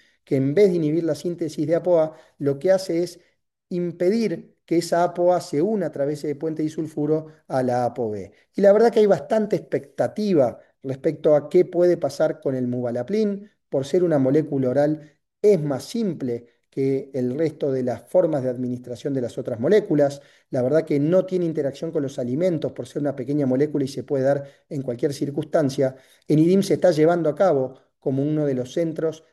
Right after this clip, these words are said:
el estudio muv L P A, así que yo les recomiendo para aquellos que tengan pacientes con L P A elevada y que quieran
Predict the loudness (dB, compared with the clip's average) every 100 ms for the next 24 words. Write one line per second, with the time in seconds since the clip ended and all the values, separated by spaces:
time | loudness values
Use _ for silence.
0 | -8 -6 -6 -2 0 0 2 2 0 -2
1 | -10 -2 0 0 0 2 2 -2 -12 _
2 | _ -14 -12 -4 -2 2 2 2 -4 _
3 | -6 -2 -2 -4 -2 -2 0 2 0 0
4 | -2 -4 -6 -8 -2 0 2 0 -2 -4
5 | -6 -4 -2 0 0 0 0 0 0 0
6 | -2 -6 -6 -2 -2 -4